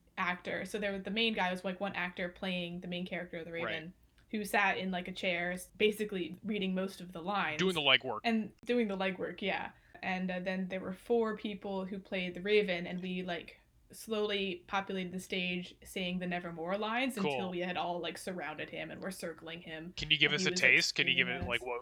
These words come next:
Speaker 2: what's your
Speaker 1: Dude, this was, like, six years ago. We just said "Nevermore."
Speaker 2: No, who, like, like, what was the line delivery like?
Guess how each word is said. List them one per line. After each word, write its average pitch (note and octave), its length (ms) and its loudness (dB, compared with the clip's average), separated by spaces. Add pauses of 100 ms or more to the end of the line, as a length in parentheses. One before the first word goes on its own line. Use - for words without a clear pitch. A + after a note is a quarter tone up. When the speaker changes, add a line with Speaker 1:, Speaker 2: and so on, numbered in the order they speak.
Speaker 2:
what's A#2+ 220 -6
your B2 200 -10 (180)
Speaker 1:
Dude, F#3+ 160 -6
this F#3 140 -6
was, F#3+ 100 -12
like, F3+ 140 -6
six F#3+ 280 -8
years F3+ 160 -6
ago. F3+ 360 -4 (160)
We A3 200 2
just C4+ 240 4
said B3 160 6
"Nevermore." F#3 580 0 (360)
Speaker 2:
No, D#3+ 340 6
who, D#3 160 -2
like, D3 180 8 (160)
like, C#3+ 140 6
what D#3 140 4
was D3 80 0
the D3+ 80 4
line C3+ 240 6
delivery A#2+ 420 -6 (100)
like? F#2 180 -6